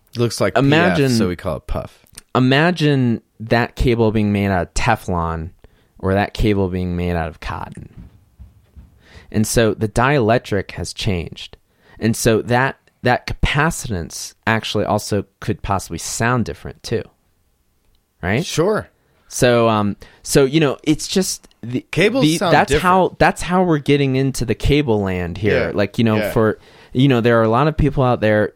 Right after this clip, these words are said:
Speaker 2: don't believe that cables can make a difference or, <laughs> or whatever. But, but, you know, all these variables matter a little bit more than you think they would. Like, you,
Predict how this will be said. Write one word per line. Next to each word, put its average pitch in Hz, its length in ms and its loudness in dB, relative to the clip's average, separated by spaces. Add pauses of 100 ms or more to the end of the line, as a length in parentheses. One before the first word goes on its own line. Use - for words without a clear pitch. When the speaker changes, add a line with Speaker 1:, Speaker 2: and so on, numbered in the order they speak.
Speaker 2:
don't 113 240 0
believe 113 560 0
that - 160 -4
cables 98 320 0
can 104 160 -4
make 95 200 -2
a 95 40 -6
difference 95 480 -4
or, 87 260 -2 (200)
<laughs> - 200 -20
or 95 220 2
whatever. 107 480 2 (360)
But, 127 200 2 (100)
but, 113 200 4
you 135 80 2
know, 113 220 2 (140)
all 156 200 4
these 208 220 2
variables 135 520 0
matter 110 400 0
a 101 80 2
little 104 220 2
bit 95 160 -2
more 101 220 2
than 95 200 0
you 87 60 -2
think 92 340 -6
they 85 140 -2
would. 78 200 -2
Like, 104 220 -2
you, 147 200 2